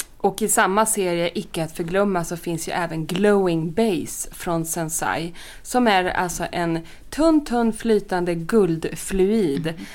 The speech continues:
Speaker 1: som man kan grunda med innan man går på med sin foundation. Så får du också
Speaker 2: Mm.
Speaker 1: den här skira, gyllene, glowiga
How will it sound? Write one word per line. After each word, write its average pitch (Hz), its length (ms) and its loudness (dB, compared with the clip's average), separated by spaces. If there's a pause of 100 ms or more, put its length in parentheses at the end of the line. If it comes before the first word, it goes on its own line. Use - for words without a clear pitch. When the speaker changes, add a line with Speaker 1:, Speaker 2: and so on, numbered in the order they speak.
Speaker 1:
som 202 200 0
man 180 100 2
kan 185 260 0
grunda 208 720 4
med 160 380 0
innan 190 540 2
man 170 140 -2
går 160 100 -6
på 160 240 -8
med 151 160 -4
sin 139 160 -8
foundation. 165 680 -2
Så - 160 -6
får 175 200 -2
du 165 80 -2
också 160 220 -6
Speaker 2:
Mm. 170 120 -2
Speaker 1:
den 160 100 -4
här 139 220 -2 (720)
skira, 185 1000 2 (120)
gyllene, 170 1040 0 (300)
glowiga 165 840 -4